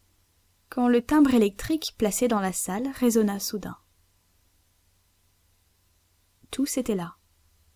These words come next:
Cyrus Smith, Gédéon Spilett, Harbert, Ayrton,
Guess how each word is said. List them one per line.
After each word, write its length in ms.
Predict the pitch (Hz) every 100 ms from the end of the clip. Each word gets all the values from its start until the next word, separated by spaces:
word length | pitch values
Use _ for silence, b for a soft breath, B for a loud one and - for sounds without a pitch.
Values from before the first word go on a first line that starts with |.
| _
Cyrus 400 | - - 196 190
Smith, 560 | - - 208 - - - _ _ -
Gédéon 380 | 208 202 190 180
Spilett, 580 | - - 185 269 - - _ _ _ -
Harbert, 520 | 196 180 175 262 - - _ -
Ayrton, 540 | 202 - 180 190 269